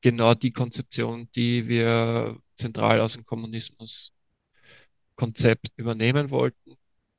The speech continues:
Eine, äh, Ex-ante-Koordination, äh, der Bedürfnisse.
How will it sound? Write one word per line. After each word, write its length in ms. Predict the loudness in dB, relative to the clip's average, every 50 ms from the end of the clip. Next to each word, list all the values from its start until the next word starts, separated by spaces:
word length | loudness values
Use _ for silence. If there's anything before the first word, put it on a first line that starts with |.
| _
Eine, 560 | -6 -4 -4 -4 -2 -2 -2 -2 -2 -2 -4 -6 _ _ _ _ _ _ _ _ _ _ _ _ _ _ _ _ _ _ _ _ _ _ _ _ -4 2
äh, 300 | 4 4 4 4 4 4
Ex-ante-Koordination, 1800 | 2 2 2 0 2 0 0 0 _ 0 2 4 4 4 4 2 0 0 0 0 0 0 -2 -4 -4 -6 -4 -2 -2 0 0 0 -2 -2 -6 -10 _ _ _ _ _ _ _ _ -20 -20 _ _ _ _ -6
äh, 280 | -4 -2 -2 -2 -2 -2 -2
der 120 | -4 -4
Bedürfnisse. 720 | -4 -6 -2 0 0 0 0 -4 -8 -8 -6 -6 -6 -8